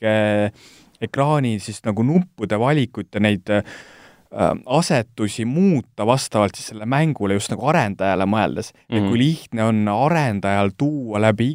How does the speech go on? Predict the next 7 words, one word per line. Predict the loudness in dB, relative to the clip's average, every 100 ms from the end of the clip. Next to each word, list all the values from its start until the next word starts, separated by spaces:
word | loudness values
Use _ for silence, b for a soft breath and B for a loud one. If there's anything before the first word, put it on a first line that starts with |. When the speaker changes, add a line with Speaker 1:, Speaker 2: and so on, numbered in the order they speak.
| -6
Speaker 1:
X-Cloudi | -16 -16 -6 0 2 0 -2 -2
oma | 0 2 2 2 2 0 -2
teosed | -2 2 0 -2 -8 -10 _ -2
kõigile | 0 0 0 0
mõeldavatele | 2 2 0 0 -2 -2 -2 -2 2
erinevatele | 2 0 -2 -6
platvormidele. | -2 -2 -2 -6 -6 -8 -10